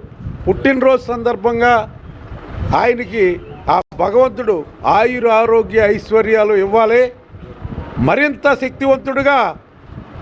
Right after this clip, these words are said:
మరి పార్టీని నడిపించాలి, పార్టీకి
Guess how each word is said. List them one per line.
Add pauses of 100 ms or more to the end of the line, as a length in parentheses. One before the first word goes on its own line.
(300)
మరి (260)
పార్టీని
నడిపించాలి, (1700)
పార్టీకి